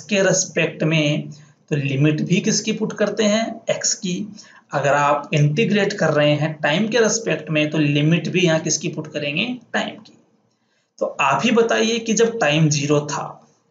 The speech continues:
तब एक्स की value कितनी थी? तो बताइए, t is equal to zero पर एक्स में कोई change हुआ था क्या? नहीं हुआ था। क्या X है वो, क्या ए है वो जरा सा भी टूट के B में convert हुआ क्या? नहीं हुआ था।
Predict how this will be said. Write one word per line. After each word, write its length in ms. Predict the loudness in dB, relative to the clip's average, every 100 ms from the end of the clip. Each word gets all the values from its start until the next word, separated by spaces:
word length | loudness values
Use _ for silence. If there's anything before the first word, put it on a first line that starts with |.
| _ _ _ _ _ _ 0
तब 220 | 2 2
एक्स 260 | 0 0 -2
की 160 | -2 0
value 280 | 2 2
कितनी 380 | 2 -2 -6 -8 -12
थी? 200 | -14 -18 _ _ -20 -20 _ -2
तो 60 |
बताइए, 500 | 0 0 2 4 4 2 0
t 120 | -2 0 0
is 140 | 2
equal 340 | 0 2 2
to 140 | 2 2
zero 340 | 2 4 4 4
पर 280 | 4 2 2 0
एक्स 240 | -2 0
में 120 | 0
कोई 140 | 2 0
change 320 | 2 0 0
हुआ 220 | 0 0 0
था 140 | -2
क्या? 260 | 0 0 0
नहीं 340 | -6 -10 -10 -8
हुआ 240 | -4 -2
था। 220 | 0 -2 -4 -12 -20 -20 _
क्या 120 | -2 0 0
X 300 | 0 2 2
है 280 | 2 0 -4 -12 -4
वो, 100 | -4 -4 -6
क्या 180 | 0 2
ए 280 | 2 2
है 100 | 2 4
वो 180 | 4 4
जरा 240 | 2 2
सा 140 | 2 2
भी 160 | 0 0
टूट 260 | -2 -2
के 120 | -2
B 140 | 0 2
में 140 | 0
convert 360 | 2 4 4 2
हुआ 140 | 2 2
क्या? 200 | 2 0
नहीं 360 | 0 0 2
हुआ 200 | 4 4 2
था। 200 | 0